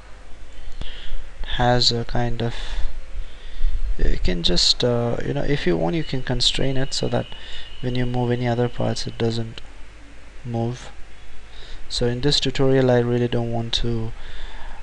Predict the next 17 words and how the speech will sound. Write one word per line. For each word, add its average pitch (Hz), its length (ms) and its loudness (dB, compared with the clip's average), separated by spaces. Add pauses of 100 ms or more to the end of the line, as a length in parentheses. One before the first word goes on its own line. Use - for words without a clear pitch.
(140)
uh, 117 540 0 (180)
concentrate 127 680 -4
more 117 380 -4
on 113 320 -4
the, 113 220 -4
uh, 117 180 -6 (720)
assembly 131 420 0
part, 131 380 0 (800)
because 120 300 0
there 120 180 4
is 117 120 0
enough - 600 -4 (560)
designing 120 420 0
part 113 260 2
in 113 140 -4
this. - 400 -2 (2750)
Okay, 120 400 -4